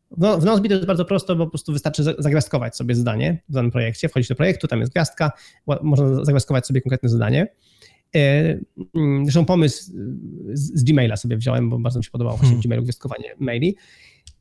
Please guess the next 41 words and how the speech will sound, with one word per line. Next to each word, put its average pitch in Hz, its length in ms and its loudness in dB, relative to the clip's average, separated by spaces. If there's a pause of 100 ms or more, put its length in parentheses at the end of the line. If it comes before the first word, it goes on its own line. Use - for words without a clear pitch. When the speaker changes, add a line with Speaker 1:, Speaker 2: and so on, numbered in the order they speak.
(200)
Speaker 1:
Idea 180 200 6
jest 226 120 0
taka, 247 200 2
żeby 202 160 8
właśnie 202 200 4
potem 202 280 4
mieć 196 180 2
mniejszą 185 340 4
listę, 139 260 2
listę 156 220 -2
zadań, 170 180 2
które 170 160 2
musimy 156 680 2
zrobić 131 400 0
teraz, 151 480 -2
które 156 240 0
wiemy, 175 340 4
że 160 100 2
pchną 170 440 0
nasze 165 300 0
obecne 139 300 -2
projekty, 143 360 -4
najważniejsze 131 360 2
dla 151 100 0
nas 131 120 -6
projekty 135 300 -2
do 135 60 -4
przodu. 120 280 -12 (300)
Nie? 131 60 -4
Więc 131 140 0
nawet 175 120 0
jeżeli 180 140 2
mamy 170 140 4
sto - 140 -2
projektów, 147 540 -2 (300)
ale 139 140 2
załóżmy 151 260 2
z - 20 -2
tych 139 120 -2
stu 175 120 -6
projektów, 160 540 0